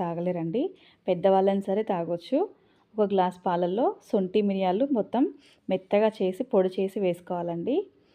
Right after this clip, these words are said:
వేసుకొని బాగా మరిగించాలి, ఎంత మరిగితే అంత టేస్ట్ ఉంటుంది. దీంట్లో చక్కెర అయినా బెల్లమైనా సరే వేసుకోవచ్చండి, కాబట్టి చక్కెర వేస్తేనే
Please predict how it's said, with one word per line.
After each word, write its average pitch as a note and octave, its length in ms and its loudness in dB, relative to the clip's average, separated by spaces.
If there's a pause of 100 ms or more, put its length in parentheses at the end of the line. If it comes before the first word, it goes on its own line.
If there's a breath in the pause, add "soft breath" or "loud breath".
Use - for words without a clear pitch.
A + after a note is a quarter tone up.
(300 soft breath)
వేసుకొని G#3+ 480 0
బాగా F#3+ 320 0
మరిగించాలి, F#3+ 600 0
ఎంత F3+ 120 -4 (120)
మరిగితే F3+ 340 -2
అంత F#3+ 100 -8 (120)
టేస్ట్ E3+ 300 -8
ఉంటుంది. F3+ 380 -4 (580 soft breath)
దీంట్లో G#3+ 340 2 (680 soft breath)
చక్కెర F#3 340 0
అయినా A3 220 2
బెల్లమైనా G3 480 2
సరే A3 120 -2 (100)
వేసుకోవచ్చండి, F3+ 680 -2 (160)
కాబట్టి G3+ 320 0
చక్కెర G3 280 0
వేస్తేనే A3 260 -4